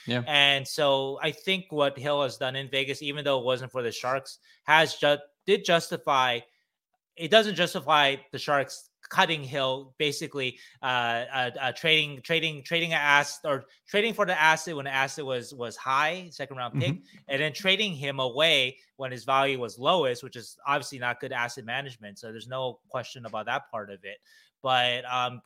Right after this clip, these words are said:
Speaker 2: gotta give, I'm gonna presume Nabokov and Wilson that they identified the talent there,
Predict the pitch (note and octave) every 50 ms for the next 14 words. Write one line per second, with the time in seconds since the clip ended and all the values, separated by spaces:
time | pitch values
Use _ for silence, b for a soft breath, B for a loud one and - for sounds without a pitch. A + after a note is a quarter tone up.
0 | _ - C#3+ D#3 E3 D#3 D3 D#3 D#3 C#3+ B2 - - _ _ _ _ _ _ _
1 | - B2+ C3+ C3+ C3+ D3 C#3+ C3+ C3+ C#3+ C3 B2 C#3+ C#3 C3+ C3 B2 - - B2
2 | B2 C3+ C#3 - D#3 D3+ D3 D3+ E3+ E3+ E3+ E3 D3+ D#3 D#3+ E3 D#3+ - - A#2+
3 | A2 A2 A2 A#2+ A2+ A2 A2 - - _ _ _ _ _ - C3 C3+ C#3+ D3 D3
4 | C#3 C#3+ C#3+ C#3 C3 C#3+ C3+ B2+ - A#2 - - C3 C3+ C3+ B2+ B2 A2 G2 F2+
5 | - F#2+ F#2 F#2 F#2+